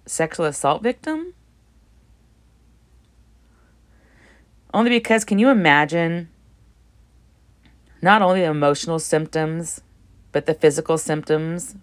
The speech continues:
one would experience having to discuss such things in front of strangers, reporters, Paul, defense attorney who's gonna get up in your face.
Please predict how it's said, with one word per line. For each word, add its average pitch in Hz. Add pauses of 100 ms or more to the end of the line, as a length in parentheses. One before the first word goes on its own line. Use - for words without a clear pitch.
one 143
would 156
experience 143
having 139
to 135
discuss 147
such -
things 143
in 143
front 143
of 139
strangers, 147
reporters, 147
Paul, 147 (880)
defense 156
attorney 147
who's 139
gonna 123
get 135
up 135
in 135
your 110
face. 139